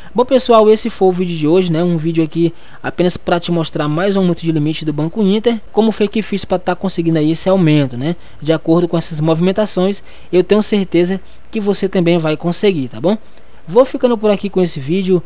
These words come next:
Um forte abraço a todos e a gente se encontra no nosso próximo vídeo, ok?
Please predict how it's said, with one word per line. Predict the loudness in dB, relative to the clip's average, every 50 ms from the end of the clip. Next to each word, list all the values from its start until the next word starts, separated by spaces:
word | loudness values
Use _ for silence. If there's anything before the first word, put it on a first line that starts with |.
| -6 -12 -14 -14 -6 -2
Um | 0 0 0
forte | 0 2 4 4 4 4 2 2
abraço | 2 2 0 -4 -2 -2 -2
a | -4
todos | -2 0 2 2 2 2 0 -4 -6 -8 -12 -14 -14 -14 -8 0
e | 2 4
a | 4
gente | 4 2 -2 -4 -2
se | 0 0
encontra | 0 2 2 2 2 2 2 0 2
no | 2 2
nosso | 4 2 2 0 0 -4 -6
próximo | -4 0 2 2 2 2 2 2 2 2
vídeo, | 2 0 0 0 2 2 2 0 -4
ok? | -4 -2 0 0 0